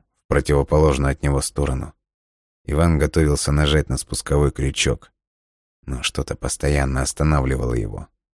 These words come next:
Он ждал, когда кто-то из своих выстрелит первым, и тем самым обречет себя на верную смерть. Первым выстрелил Кирилл Матвеевич.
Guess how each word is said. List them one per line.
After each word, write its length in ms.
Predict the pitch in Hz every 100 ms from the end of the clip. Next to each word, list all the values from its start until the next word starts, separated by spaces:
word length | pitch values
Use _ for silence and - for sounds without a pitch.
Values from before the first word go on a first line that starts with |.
| _ _ _ _ -
Он 120 | 78
ждал, 260 | 78 85 80
когда 300 | 76 76 73
кто-то 360 | - 87 80
из 120 | 73 -
своих 440 | 69 76 78 - _ _
выстрелит 520 | 71 71 - 65 67 - -
первым, 400 | 71 71 71 - _ _ _ _ _ _
и 140 | -
тем 240 | - 64 64
самым 400 | - 76 73 73
обречет 500 | 71 71 69 78 -
себя 360 | - - 78
на 140 | 67 65
верную 360 | 65 65 65
смерть. 520 | 64 58 55 - - - _ _ _ _ _ _ _ _ _ _ _ _ _ _ -
Первым 380 | 87 82 78
выстрелил 600 | 76 71 - 65 65 64 - _ _ _ _ _ _ _
Кирилл 280 | - 73 69
Матвеевич. 760 | 67 67 64 65 - - -